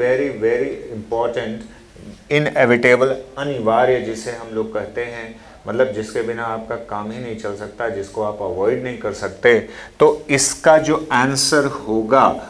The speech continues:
वो होगा inevitable, something that cannot be avoided, अपरिहार्य, जिसको आप अनदेखा ना कर सकें। तो जो avoid न किया जा सके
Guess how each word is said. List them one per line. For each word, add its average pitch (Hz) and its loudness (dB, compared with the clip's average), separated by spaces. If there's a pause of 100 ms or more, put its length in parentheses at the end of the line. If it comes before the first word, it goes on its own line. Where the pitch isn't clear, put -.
(140)
वो 123 4
होगा 131 2 (140)
inevitable, 110 0 (280)
something 147 0
that 113 0
cannot 107 -2
be 123 -4
avoided, 101 2 (400)
अपरिहार्य, 104 0
जिसको 110 -4
आप 117 -2 (1200)
अनदेखा 135 0
ना 98 -8
कर 90 -6
सकें। 82 -14 (400)
तो 160 8
जो 131 6 (320)
avoid 135 8
न 139 0 (100)
किया 131 2
जा 123 2
सके 131 -2